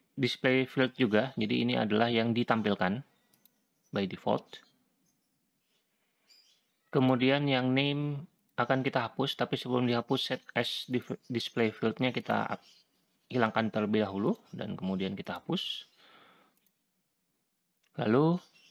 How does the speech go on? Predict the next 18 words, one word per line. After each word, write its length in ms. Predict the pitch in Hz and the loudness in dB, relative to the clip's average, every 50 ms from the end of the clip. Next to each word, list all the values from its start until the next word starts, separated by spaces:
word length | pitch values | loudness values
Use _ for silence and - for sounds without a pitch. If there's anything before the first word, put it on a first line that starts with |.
| _ _ - _ _ _ _ - | _ _ -20 _ _ _ _ -12
kita 240 | - 120 - 131 127 | -4 -2 0 0 2
butuh 340 | 123 127 123 - 147 156 147 - - - - _ _ _ _ _ _ _ _ _ _ _ _ _ _ _ _ _ _ _ _ _ _ _ _ _ _ _ _ _ _ _ _ _ _ _ _ _ _ _ _ _ _ _ | 2 0 2 4 2 2 2 0 -6 -18 -20 _ _ _ _ _ _ _ _ _ _ _ _ _ _ _ _ _ _ _ _ _ _ _ _ _ _ _ _ _ _ _ _ _ _ _ _ _ _ _ _ _ _ _
tabel 580 | - 151 147 131 127 135 131 135 135 135 135 131 - _ _ _ | 0 0 0 2 2 4 4 4 2 2 -2 -6 -12 _ _ _
komen 400 | - 143 139 139 139 135 135 135 | -2 0 0 2 2 0 0 0
ini 240 | 131 120 123 135 170 | 0 0 0 0 0
atau 320 | 156 135 - 156 156 - - _ - - | 0 2 2 0 0 0 -6 _ -10 -8
sebuah 400 | - - - - 147 143 151 147 | -6 -4 -2 2 4 4 4 4
komentar 380 | - 151 147 147 139 131 139 135 | 4 2 2 2 4 2 2 2
ini 400 | 131 135 131 147 175 196 202 190 - _ _ _ _ _ _ _ _ _ _ _ _ _ _ _ _ _ _ _ | 0 0 2 2 4 2 2 0 -2 _ _ _ _ _ _ _ _ _ _ _ _ _ _ _ _ _ _ _
rel-, 260 | - 156 151 143 139 - | 0 2 2 2 0 0
berelasi 640 | 143 131 147 147 147 143 135 135 127 - - 175 | 0 2 4 4 4 4 4 2 0 0 -2 0
dengan 480 | 156 131 120 123 131 143 151 165 175 180 170 - _ _ _ _ _ _ _ _ _ _ _ _ _ _ _ | 2 2 4 4 4 4 4 4 2 0 -2 -4 _ _ _ _ _ _ _ _ _ _ _ _ _ _ _
data 260 | 131 131 127 - 139 | 0 2 2 2 2
feedback 420 | 127 - - - - - 123 - - 123 | 0 0 -4 -2 0 0 0 0 2 0
yang 160 | 110 110 110 | 0 2 0
mana. 340 | 101 92 90 90 95 120 135 - | 0 -2 0 -2 -4 -4 -6 -8
Jadi 240 | - 113 - - - | -10 -10 -8 -8 -10
kita 420 | - 107 - 123 110 110 113 - | -12 -6 -4 -2 -2 -2 -2 -6